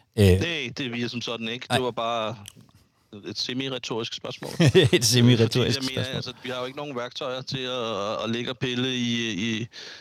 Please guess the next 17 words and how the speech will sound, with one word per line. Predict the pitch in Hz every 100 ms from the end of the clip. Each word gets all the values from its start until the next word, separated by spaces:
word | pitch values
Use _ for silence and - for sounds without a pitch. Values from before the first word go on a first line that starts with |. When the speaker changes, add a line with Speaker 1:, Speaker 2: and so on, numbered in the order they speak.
| -
Speaker 2:
i | - 110
alle | 117 127
folks, | 131 123 - 131
øh, | 117 117 113 110 107
private | - 113 113 101 123 120 117 113
netværk, | 110 113 120 120
hvad | 120
de | 120
vil | 117
sige, | - 117
altså | 107 110 110 104 98 110
netværksgrupper, | 113 - 120 - - - - - - - - - - 117 120
de | 117
nu | 117 123
er |
med | 123 117 120
i. | 120